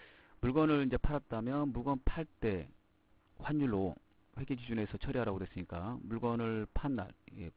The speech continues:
공급한 날의 환율로 매출액을 처리해야 되고요. 그 둘의 차익이 발생되면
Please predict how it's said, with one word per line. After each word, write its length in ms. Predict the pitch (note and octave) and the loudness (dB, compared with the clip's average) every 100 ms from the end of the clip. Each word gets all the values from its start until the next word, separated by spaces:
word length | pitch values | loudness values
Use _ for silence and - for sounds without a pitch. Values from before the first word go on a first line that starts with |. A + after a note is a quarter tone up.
| - | -10
공급한 640 | - A2 A#2+ A#2 A2+ G#2+ | -6 -4 -2 -2 -2 -2
날의 280 | F#2+ G2+ A2 | -2 -4 -4
환율로 580 | G#2+ G#2+ G2+ A#2+ D3+ - | -4 -4 -2 2 2 0
매출액을 380 | - - - F#2+ | -6 -6 -2 -2
처리해야 300 | - - G2+ | -4 -4 -4
되고요. 580 | F2+ G2+ F#2 E2+ C3 F#3 _ _ - - - - - - - _ | -4 -4 -2 0 -2 -4 _ _ -20 -20 -20 -20 -20 -20 -20 _
그 200 | - B2 B2 | -2 0 0
둘의 320 | - B2+ B2 | 0 2 2
차익이 260 | - D3+ | 0 0
발생되면 720 | C3 G2+ A2+ G#2+ G2+ C3 D3+ | -2 -2 -4 -2 -2 -2 -2